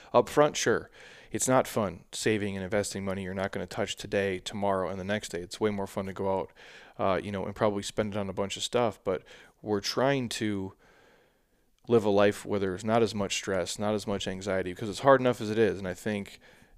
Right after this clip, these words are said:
just having money there does make life a little bit easier, uh, in that regard.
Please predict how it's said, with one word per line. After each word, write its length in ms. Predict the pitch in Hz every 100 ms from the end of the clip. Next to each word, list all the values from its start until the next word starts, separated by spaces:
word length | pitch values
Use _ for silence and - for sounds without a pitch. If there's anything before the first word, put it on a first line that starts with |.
| -
just 220 | 98 -
having 380 | 117 113 110 101
money 280 | 104 104
there 460 | 95 107 110 98 98 - - _ -
does 240 | 110 104
make 260 | 110 104 107
life 400 | 98 98 95 -
a 60 | -
little 180 | 117 117
bit 160 | 117 -
easier, 580 | 117 127 147 151 170 170 _ _
uh, 260 | - 98 95
in 140 | 117 113
that 200 | 107 -
regard. 380 | 90 90 -